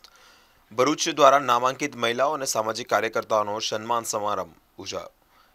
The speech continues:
શિવણની તાલીમ લઈ રહેલી તાલીમાર્થીઓને કીટનું વિતરણ પણ કરવામાં આવ્યું છે. આ કાર્યક્રમમાં સંગીત નાટક એકેડમીનો ઉસ્તાદ બિલ્લી-, બિસ્મિલ્લા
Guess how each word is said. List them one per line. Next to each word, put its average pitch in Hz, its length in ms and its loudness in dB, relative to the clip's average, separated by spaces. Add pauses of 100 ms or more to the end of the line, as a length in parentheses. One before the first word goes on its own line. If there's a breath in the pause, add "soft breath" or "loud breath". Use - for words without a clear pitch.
શિવણની 117 440 0
તાલીમ 110 380 0
લઈ 110 200 -2
રહેલી 110 240 -4
તાલીમાર્થીઓને 101 680 -2
કીટનું 101 420 -10
વિતરણ 98 260 -12
પણ 101 240 -4
કરવામાં 104 400 0
આવ્યું 104 200 -6
છે. - 220 -10 (440 soft breath)
આ 123 60 0
કાર્યક્રમમાં 143 520 4
સંગીત 135 420 -4
નાટક 127 340 -2
એકેડમીનો 120 560 -2
ઉસ્તાદ 110 540 0
બિલ્લી-, 113 500 -8 (220)
બિસ્મિલ્લા 120 840 0